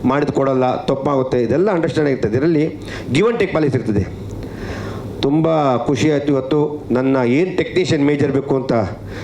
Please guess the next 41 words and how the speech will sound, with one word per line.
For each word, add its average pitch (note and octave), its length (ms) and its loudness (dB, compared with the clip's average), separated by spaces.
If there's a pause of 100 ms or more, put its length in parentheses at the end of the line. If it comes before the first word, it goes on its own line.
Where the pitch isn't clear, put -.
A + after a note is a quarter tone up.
ಕೇಳಿದ್ರು, D3+ 340 2
"ಸರ್, B2+ 200 0
ಯಾರು C#3 160 2
ಬರ್ತಾರೆ B2+ 280 -2
ಚೀಫ್ A#2+ 220 0
ಗೆಸ್ಟ್?" A#2 180 2
ಅಂದೆ. G2 160 0
"ಯಾಕಪ್ಪ?" C3 300 0
ಅಂದೆ. F2+ 200 -2 (480)
ನಮ್ಮ C3+ 80 2
ಪಿ E3+ 180 0
ಆರ್ E3 120 2
ಒಗಳೆಲ್ಲ C#3+ 540 2
ನಮ್ಮವರು, A#2+ 680 0
"ಸರ್, B3+ 120 2
ನೀವು D#3+ 120 2
ಸ್ಟಾರ್ F3+ 260 2
ಇದ್ರೆ E3+ 140 2
ಕರ್ಕೊಳ್ಳಿ, A2 280 -2
ತಕ್ಕ A#2 200 0
ಸಲ" A2 280 2
ಅಂದೆ. - 220 -2 (580)
"ಯಾಕೆ G3 160 -2
ಸ್ಟಾರ್?" B2 200 0
ಅಂದೆ. E2+ 180 -2 (800)
ಸ್ಟಾರ್ G3+ 240 2
ಬಂದಾಗ F#3 240 2 (300)
ಎಷ್ಟು D3+ 180 0
ಬರೀ D3+ 120 -2
ಹೇಳ್ತಾರೆ. B2+ 260 0
ಅದಾದ್ಮೇಲೆ, D3 380 0
"ಸರ್, F3+ 200 2
ಈ F3+ 160 4
ನಮ್ಮವರೇ E3+ 360 2
ಕೆಲವರು, B2 520 0
ನಿಮ್ದೇನು B3+ 360 2
ಸರ್, A3 160 2
ಮುಂದಿನ A#3 260 2
ಏನು G#3+ 140 2
ಸರ್?" E3+ 160 2
ಅಂತಾರೆ. A2+ 260 -2